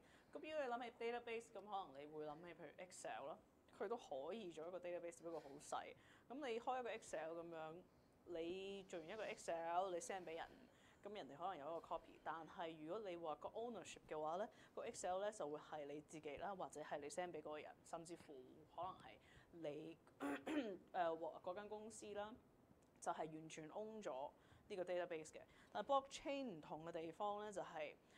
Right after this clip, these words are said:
首先佢記錄嘢嘅方式呢，係每，譬如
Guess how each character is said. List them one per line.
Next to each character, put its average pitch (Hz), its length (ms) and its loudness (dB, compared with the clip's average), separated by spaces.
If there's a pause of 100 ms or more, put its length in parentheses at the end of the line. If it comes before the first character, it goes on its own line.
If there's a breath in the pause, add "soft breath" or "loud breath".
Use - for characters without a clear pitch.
(120)
首 208 220 4
先 277 320 -2
佢 175 1040 2 (120)
記 202 220 2
錄 180 80 0 (140)
嘢 170 180 -2
嘅 190 100 -4
方 220 320 -2
式 233 180 -2
呢， 226 180 4 (500 soft breath)
係 170 540 4 (140)
每， 180 480 0
譬 190 180 -4
如 156 60 -6